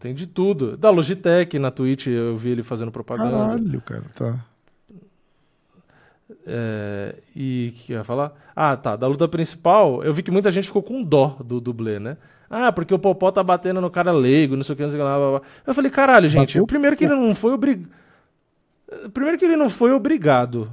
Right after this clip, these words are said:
Speaker 1: a lutar, né? Segundo que ele ganhou dinheiro pra isso. Terceiro que ele assinou um contrato pra lutar contra o Popó. Ele esperava o quê?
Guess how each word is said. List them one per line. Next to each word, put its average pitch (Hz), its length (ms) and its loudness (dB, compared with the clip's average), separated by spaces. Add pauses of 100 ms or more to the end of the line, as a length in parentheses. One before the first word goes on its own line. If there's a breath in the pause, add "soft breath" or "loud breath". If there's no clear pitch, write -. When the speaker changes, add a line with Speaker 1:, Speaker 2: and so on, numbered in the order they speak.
Speaker 1:
a 135 100 -4
lutar, 131 440 -6 (240)
né? 101 180 -14 (320)
Segundo 233 340 -2
que 277 80 -2
ele 262 80 -4
ganhou 208 220 4
dinheiro 196 400 -4
pra 147 160 -8
isso. - 280 -12 (440 soft breath)
Terceiro 269 500 2
que 226 120 -4
ele 277 300 0 (340 loud breath)
assinou 247 440 2
um 349 100 2
contrato 202 460 4
pra 208 120 6
lutar 214 220 4
contra 214 300 2
o 233 60 0
Popó. 208 480 4
Ele 143 140 0
esperava 311 380 0
o - 40 -4
quê? 175 320 -6